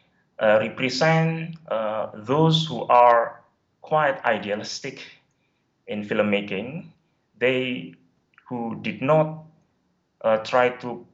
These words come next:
uh, think about the commercial aspect of this cinema, and those who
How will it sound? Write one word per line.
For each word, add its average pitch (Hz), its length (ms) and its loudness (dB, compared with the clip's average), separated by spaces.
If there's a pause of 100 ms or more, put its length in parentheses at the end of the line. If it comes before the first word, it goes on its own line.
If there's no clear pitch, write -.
(240)
uh, 113 400 0
think 175 320 -2
about 113 640 2
the 110 60 -10
commercial 117 500 -2
aspect - 440 -4
of - 180 -10
this 101 180 -10
cinema, 95 520 -4 (440)
and 107 280 -2
those 147 320 -2
who 110 800 -8